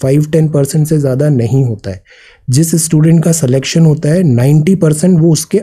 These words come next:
अपने दम पे होता है, उसकी अपनी मेहनत से होता है। ये जो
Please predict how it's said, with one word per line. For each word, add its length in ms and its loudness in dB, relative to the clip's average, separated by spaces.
अपने 320 0
दम 300 0
पे 100 -2
होता 300 -2
है, 100 -14
उसकी 280 -4
अपनी 340 0
मेहनत 360 2
से 100 -4
होता 280 -6
है। 80 -14
ये 180 2
जो 420 0